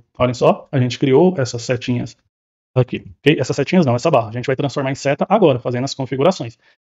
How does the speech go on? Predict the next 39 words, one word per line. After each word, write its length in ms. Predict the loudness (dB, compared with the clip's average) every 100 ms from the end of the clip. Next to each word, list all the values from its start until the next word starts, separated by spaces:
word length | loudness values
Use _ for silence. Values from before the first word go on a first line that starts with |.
| _
Em 100 | 2
barras, 460 | 4 4 2 0 -4 _
mas 180 | -2 0
ainda, 240 | 2 2
ó, 40 | 2
aqui 220 | -2 -2
em 140 | 2
barras 240 | 2 0 0
de 100 | 0
erros, 200 | 0 -2
tá? 120 | -2
Barras 280 | 0 -2 0
de 100 | 0
erros. 520 | 0 0 0 -2 -10 _ _ _ _
Aí 120 | 2 2
nós 160 | 0
vamos 240 | -2 0 -2
aqui, 200 | 0 -2
ó, 100 | 0
em 100 | 2
barra. 540 | 2 2 2 4 2 -2 _ _ _ _ _ _ _ 2
E 80 | 2
aí 140 | 4
a 80 | 2
largura 400 | 2 2 2 0
dessa 180 | -2 -2
barra, 200 | 2 2
vou 120 | 0
colocar 440 | -4 -4 0 -2 -2
três. 500 | 2 2 2 -4 -16 _ _ _ _ _ _ _ _ _ 0
Aí 280 | 2 2
o 80 | -2
tamanho 460 | 0 0 2 2 2
aqui 200 | 0 0
da 120 | 2
borda 440 | 2 0 -2 -4 0
eu 80 | 0
vou 120 | 2
zerar, 460 | 2 4 2 0